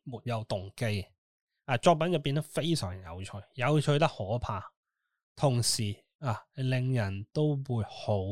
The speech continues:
不安。噉啊，呢度好誇啦，佢成本書都成日噉樣講嘅，但係佢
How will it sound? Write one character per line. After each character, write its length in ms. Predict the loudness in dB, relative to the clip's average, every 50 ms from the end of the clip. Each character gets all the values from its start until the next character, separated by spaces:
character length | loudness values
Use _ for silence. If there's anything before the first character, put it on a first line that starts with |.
| -2 -2
不 140 | 0 0 0
安。 500 | -2 -2 -4 _ 0 2 2 2 0 -2 -6 _ _ _ _ _ _ _ _ _ _ _ _ _ _ _ _ _ _ _ _
噉 260 | -6 -4 -2 0 2 2
啊， 160 | 2 2 8
呢 120 | 10 10
度 60 | 12 12
好 60 | 10
誇 320 | 8 4 2 2 2 4 2
啦， 140 | 2 2 0
佢 260 | 0 -2 -4 -6 -6
成 200 | -6 -8 -8 -6
本 120 | -6 -6 -6
書 160 | -6 -4 -4
都 140 | -4 -6 -6
成 180 | -8 -10 -10
日 60 | -10
噉 40 | -10
樣 120 | -10 -10 -10
講 240 | -10 -10 -10 -10
嘅， 120 | -10 -10 -8
但 180 | -6 -6 -8 -6
係 120 | -8 -8
佢 140 | -8 -8